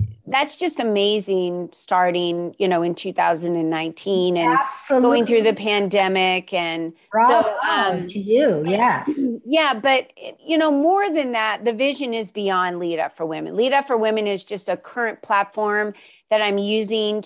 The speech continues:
Speaker 1: to help women gain that confidence, like I said. But it's the platform I use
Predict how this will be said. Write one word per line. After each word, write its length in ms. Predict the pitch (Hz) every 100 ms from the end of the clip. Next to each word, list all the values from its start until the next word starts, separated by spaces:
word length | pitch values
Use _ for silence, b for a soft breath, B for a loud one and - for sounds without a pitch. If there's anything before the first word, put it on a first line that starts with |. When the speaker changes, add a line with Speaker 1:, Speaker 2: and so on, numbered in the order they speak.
| -
Speaker 1:
to 280 | 202 190 208
help 320 | - 208 208
women 560 | 202 202 208 202 202
gain 300 | 190 202 202
that 180 | 202 190
confidence, 600 | - 180 175 185 175 170
like 200 | 175 170
I 80 | 175
said. 420 | 165 202 175 165 b b b -
But 160 | 247 -
it's 240 | 277 277
the 80 | 277
platform 640 | - - 302 370 320 277 254
I 60 | 214
use 760 | 220 247 277 254 226 214